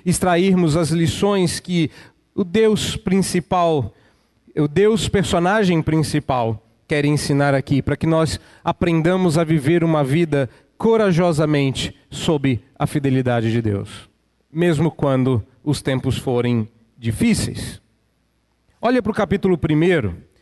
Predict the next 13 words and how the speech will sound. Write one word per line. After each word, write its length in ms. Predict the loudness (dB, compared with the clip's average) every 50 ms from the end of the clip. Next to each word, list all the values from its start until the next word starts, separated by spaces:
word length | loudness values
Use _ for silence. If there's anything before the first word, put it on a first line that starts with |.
| _ _ _ _ -2
Veja 280 | 0 2 2 2 2 0
que 180 | 0 0 -2 0
Daniel 420 | 2 2 2 2 2 4 2 2
está 280 | 0 0 0 -2 -2 -2
apresentando 1120 | -2 -2 -4 -2 -2 -2 0 0 2 2 2 2 0 0 0 0 2 2 2 2 0 0 2
o 140 | 2 2 4
livro, 540 | 4 4 4 2 2 2 0 0 0 0
apresentando 680 | -2 -2 0 0 2 2 2 2 2 2 0 0 0 0
o 40 | -2
que 100 | 0 0
você 360 | 0 2 2 0 2 0 0
vai 180 | 0 2 0 0
ver. 400 | 2 2 2 2 0 -2 -4